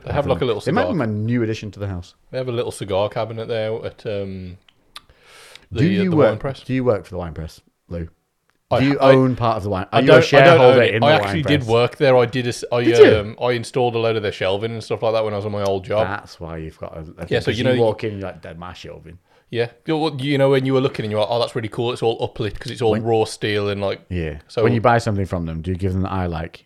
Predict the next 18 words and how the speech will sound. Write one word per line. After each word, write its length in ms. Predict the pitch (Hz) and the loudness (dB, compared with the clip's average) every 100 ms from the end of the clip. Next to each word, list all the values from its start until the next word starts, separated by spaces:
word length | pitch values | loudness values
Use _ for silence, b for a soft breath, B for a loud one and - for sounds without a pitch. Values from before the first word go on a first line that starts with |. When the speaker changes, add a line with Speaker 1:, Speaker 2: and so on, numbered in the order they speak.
| _ | _
Speaker 2:
"You 140 | 82 | -8
know, 80 | 78 | -6
you 120 | 78 | -6
wouldn't 140 | 76 - | -8 -10
have 80 | - | -10
sold 240 | 80 82 | -10 -10
this 120 | 76 | -14
to 100 | - | -14
me 80 | 78 | -14
as 100 | - | -14
much 240 | 80 - - | -16 -16 -18
if 220 | - - _ _ - | -18 -20 _ _ -14
I 120 | 76 | -14
didn't 160 | 69 - | -10 -10
put 120 | - | -10
that 120 | 85 | -12
shelving 360 | - 78 78 | -18 -18 -16
in." 100 | 71 | -18